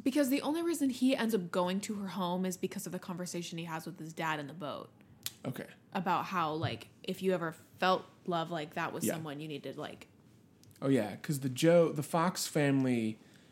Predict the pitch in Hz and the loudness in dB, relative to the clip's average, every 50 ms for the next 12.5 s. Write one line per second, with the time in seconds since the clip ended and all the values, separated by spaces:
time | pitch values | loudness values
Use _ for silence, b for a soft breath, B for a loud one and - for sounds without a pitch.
0 | B B - 123 127 127 123 120 117 110 107 104 107 117 107 110 117 110 104 104 | B B -4 0 2 4 4 4 4 4 2 0 -2 -4 -4 -2 -2 0 0 -2
1 | 101 95 104 107 110 113 B B B B B B B B - 131 120 113 104 101 | -4 -4 -4 -4 -6 -8 B B B B B B B B -2 0 2 2 2 0
2 | 101 110 113 - - - - - - 175 156 143 160 185 262 311 294 - - - | 0 0 0 -2 -2 -4 -6 -10 -10 -10 -8 -4 -2 -2 -2 -2 -2 -4 -6 -6
3 | - - - 147 127 120 120 120 123 - - - - 143 131 123 120 113 110 - | -6 0 2 4 6 6 6 4 4 2 0 0 0 -2 0 0 0 -2 -4 -4
4 | - 143 - 139 123 127 135 127 107 123 127 117 110 117 113 107 - - 202 180 | -4 -2 0 0 2 4 4 4 4 2 0 0 0 0 -2 -2 -4 -6 -6 -6
5 | - - - 139 123 120 120 - - 120 117 110 107 104 113 120 120 117 107 98 | -4 -2 -2 0 0 0 -2 -2 -4 -2 -4 -4 -4 -4 -4 -4 -4 -4 -2 -2
6 | 107 107 - - - - - - 101 98 101 - - - 110 104 110 - - - | -2 -4 -4 -6 -8 -12 -12 -8 -8 -8 -8 -8 -8 -8 -8 -8 -8 -10 -12 -16
7 | - - - - - 127 123 110 104 98 - - - - - - 156 - - - | -18 -20 -20 -10 -6 -6 -4 -4 -6 -8 -8 -8 -8 -8 -10 -14 -12 -12 -12 -12
8 | - - 80 78 - - _ - 175 165 139 - - - - - _ _ - - | -10 -12 -12 -14 -14 -16 _ -6 -4 -4 -4 -4 -8 -12 -20 -20 _ _ -20 -20
9 | - - - _ _ - - 120 113 107 98 - 117 - - 120 117 117 113 110 | -20 -20 -20 _ _ -10 -8 -6 -4 -4 -4 -4 -4 -4 -2 -2 -2 0 0 -2
10 | 107 104 107 113 - - - - 90 - - - - - - - 156 156 - - | -2 -4 -4 -4 -6 -6 -4 -6 -6 -8 -8 -14 -20 -20 -18 -14 -14 -14 -14 -16
11 | - - - _ - - - 147 123 113 107 107 - - - 113 104 104 101 98 | -20 -20 -20 _ -10 0 6 6 8 8 6 4 2 -2 -4 -4 -4 -4 -6 -6
12 | 101 98 95 90 95 92 95 110 107 | -6 -6 -6 -6 -6 -8 -8 -10 -12